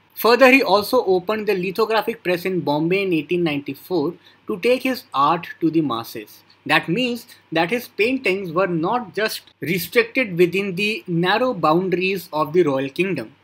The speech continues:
He aimed to make his art visible and accessible to the masses, and that is why he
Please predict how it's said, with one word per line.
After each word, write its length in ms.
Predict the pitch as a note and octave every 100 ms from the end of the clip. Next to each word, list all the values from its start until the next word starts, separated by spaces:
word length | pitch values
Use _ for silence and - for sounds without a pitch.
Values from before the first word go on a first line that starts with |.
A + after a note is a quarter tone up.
| _ _ _ _ _
He 300 | E3+ F#3 -
aimed 420 | F3+ A#3 G3+ E3+ - - -
to 140 | A#3+
make 380 | G#3+ G3 B3 C4
his 260 | A#3+ G3+ -
art 260 | D3+ E3+ D#3+
visible 520 | C3+ F3 G3+ F#3+ A3
and 140 | G#3+
accessible 560 | E3+ E3+ E3+ F#3+ F#3+ G3
to 120 | F3+
the 120 | D3
masses, 600 | C#3+ B2 D3 - C3 C3+
and 180 | D3+ C#3+
that 200 | C#3+ D3
is 200 | F3+ E3
why 300 | C3 C3 E3 - _ _
he 220 | - B3